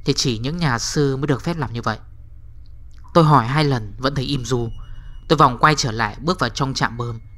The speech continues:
thì không thấy ai ở trong đó cả. Ba bề bốn bên trống hoắc, có ai thì họ trốn đâu được. Loanh quanh một lúc thì tôi quay về không đi câu nữa vì trời bắt đầu mưa.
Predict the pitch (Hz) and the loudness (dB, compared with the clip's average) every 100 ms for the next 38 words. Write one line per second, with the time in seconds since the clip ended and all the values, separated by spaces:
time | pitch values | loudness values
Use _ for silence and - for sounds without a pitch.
0 | - 139 120 175 151 139 143 131 - 135 | -4 -2 -2 -2 -2 -2 0 -2 -2 -2
1 | 123 135 110 95 - - - - - - | 0 0 -2 -4 -14 -14 -14 -14 -14 -2
2 | 139 131 127 123 113 113 110 117 131 123 | 2 4 2 0 -2 -2 -4 -2 -2 -2
3 | 117 120 113 156 - - - - - 117 | -4 -6 -2 -2 -2 -8 -14 -8 0 4
4 | 139 127 120 117 110 - 120 143 127 107 | 4 2 0 -2 -2 -2 0 2 2 -2
5 | - - - - - - - - 135 131 | -6 -14 -14 -14 -14 -14 -14 0 0 2
6 | 131 123 117 175 - - 120 131 135 127 | 0 2 2 2 0 -2 0 2 2 2
7 | 113 107 135 127 - 120 123 131 165 - | -4 -4 -4 -4 -2 -2 -2 -6 -8 -10
8 | 120 110 107 - 117 110 147 120 110 110 | -8 -6 -6 -4 -2 -2 -2 -2 -4 -6